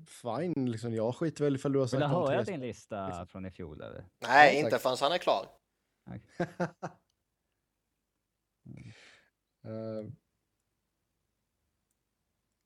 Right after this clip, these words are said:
Speaker 3: Har du backar kvar eller ska vi gå över på forwards?
Speaker 2: Vad säger
Speaker 1: Nej,
Speaker 2: du?
Speaker 1: jag har backar kvar.
Speaker 2: Vad säger du?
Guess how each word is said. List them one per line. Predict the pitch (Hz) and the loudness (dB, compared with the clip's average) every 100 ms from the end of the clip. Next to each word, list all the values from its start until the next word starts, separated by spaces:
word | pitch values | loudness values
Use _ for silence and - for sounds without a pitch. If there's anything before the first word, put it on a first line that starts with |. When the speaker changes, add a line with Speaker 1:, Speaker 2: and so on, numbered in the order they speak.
| _ | _
Speaker 3:
Har | 123 | -4
du | 135 | 2
backar | 156 156 | 2 2
kvar | 139 147 120 | -2 0 0
eller | |
ska | 117 123 | -2 -6
vi | |
gå | 120 | -6
över | 120 | -6
på | 117 | -10
forwards? | 117 120 104 - - _ _ _ _ _ _ _ _ _ _ _ _ _ _ _ _ _ _ _ _ _ _ _ _ _ | -4 -4 -4 -12 -20 _ _ _ _ _ _ _ _ _ _ _ _ _ _ _ _ _ _ _ _ _ _ _ _ _
Speaker 2:
Vad | 120 | -14
säger | - 131 | -4 0
Speaker 1:
Nej, | |
Speaker 2:
du? | 139 | 2
Speaker 1:
jag | |
har | 170 | 2
backar | 185 180 151 | 0 -2 -4
kvar. | 131 117 117 - _ _ _ - | -6 -8 -10 -20 _ _ _ -20
Speaker 2:
Vad | 95 | -16
säger | - 185 | -12 -12
du? | - | -12